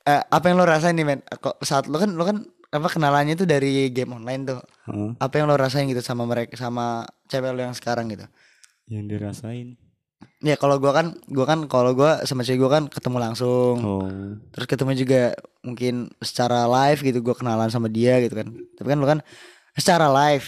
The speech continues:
Speaker 2: Hmm.
Speaker 1: tapi lewat online
Speaker 2: Medianya
Speaker 1: gitu.
Speaker 2: suara gitu.
Speaker 1: Iya, medianya suara. Itu kayak gimana tuh? Ini agak unik juga sih, men.
Speaker 2: Ya, gua mah
Speaker 1: Heeh.
Speaker 2: bisa deket gitu karena awal, karena sering mabar kali ya.
Speaker 1: Karena sering mabar.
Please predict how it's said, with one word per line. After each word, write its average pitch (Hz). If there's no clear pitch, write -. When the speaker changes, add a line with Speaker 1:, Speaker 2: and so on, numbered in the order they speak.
Speaker 2:
Hmm. 107
Speaker 1:
tapi 113
lewat 131
online 123
Speaker 2:
Medianya 110
Speaker 1:
gitu. 120
Speaker 2:
suara 101
gitu. 98
Speaker 1:
Iya, 120
medianya 113
suara. 117
Itu 110
kayak 127
gimana 120
tuh? 104
Ini 175
agak 139
unik 123
juga 143
sih, 160
men. 143
Speaker 2:
Ya, 127
gua 131
mah 180
Speaker 1:
Heeh. 117
Speaker 2:
bisa 139
deket 147
gitu 170
karena 143
awal, 147
karena 139
sering 135
mabar 104
kali 123
ya. 90
Speaker 1:
Karena 127
sering 127
mabar. 110